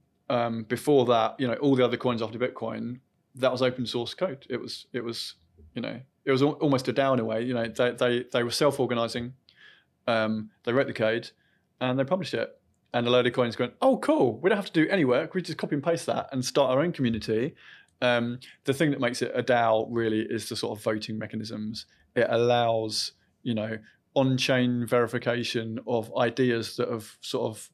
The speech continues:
um, been incepted and passed.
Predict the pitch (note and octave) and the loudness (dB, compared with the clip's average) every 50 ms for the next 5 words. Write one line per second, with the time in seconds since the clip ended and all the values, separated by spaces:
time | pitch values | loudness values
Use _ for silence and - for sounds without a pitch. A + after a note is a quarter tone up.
0 | _ - A#2+ A2+ A#2 A#2 A2+ A2+ A#2+ _ _ _ - B2+ A#2+ A#2+ A#2 A#2 A2 - | _ -2 -2 0 -2 -4 -6 -10 -12 _ _ _ -2 0 0 0 0 -2 -2 0
1 | B2+ B2 - - - A2+ A2+ A2 G#2 - - _ _ _ _ - B2 A#2 A2+ G#2+ | 0 0 0 -2 -2 -2 -2 -2 -4 -10 -18 _ _ _ _ -4 -2 -2 -2 0
2 | C3 B2+ C3 B2 A#2+ G#2+ - - - - | 2 2 2 2 0 -2 -6 -10 -12 -14